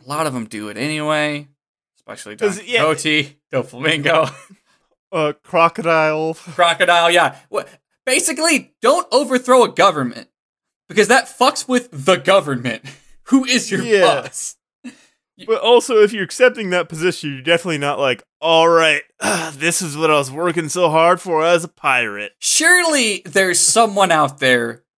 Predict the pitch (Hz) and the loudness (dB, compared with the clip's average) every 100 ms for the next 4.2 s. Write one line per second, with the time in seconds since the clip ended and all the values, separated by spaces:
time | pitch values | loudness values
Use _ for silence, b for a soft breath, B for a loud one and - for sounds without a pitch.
0 | _ 160 151 143 123 _ _ 139 165 156 | _ -6 -4 -4 -6 _ _ -4 0 0
1 | 151 202 196 160 135 139 127 113 110 _ | 0 -2 -2 -4 0 0 0 -4 -12 _
2 | _ _ _ 139 131 - 135 131 113 107 | _ _ _ -8 -6 -6 -10 -6 -6 -8
3 | 104 - _ _ 127 131 - 113 - - | -10 -16 _ _ -14 -14 -12 -16 -18 -20
4 | 90 135 | -20 -20